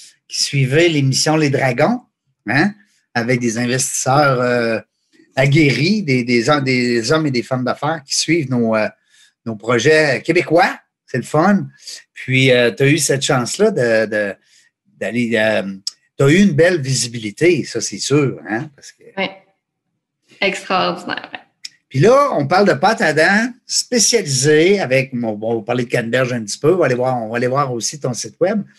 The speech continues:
Speaker 1: Puis, euh, pour les animaux, en fait, c'est plus pour les chiens ou pour tous les animaux ?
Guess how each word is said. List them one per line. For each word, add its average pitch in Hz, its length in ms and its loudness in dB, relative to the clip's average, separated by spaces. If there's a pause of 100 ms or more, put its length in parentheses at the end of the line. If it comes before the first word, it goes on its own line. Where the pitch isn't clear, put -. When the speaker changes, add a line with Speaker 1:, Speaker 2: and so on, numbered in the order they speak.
(420)
Speaker 1:
Puis, 147 360 4
euh, 127 280 2 (260)
pour 143 140 2
les 143 260 2
animaux, 135 440 2
en 147 120 -2
fait, 202 140 2
c'est 196 180 -2
plus 214 200 -4
pour 208 120 0
les 185 140 2
chiens 294 400 0
ou 220 100 0
pour 147 300 -4
tous 196 180 2
les 165 200 2
animaux ? 156 360 0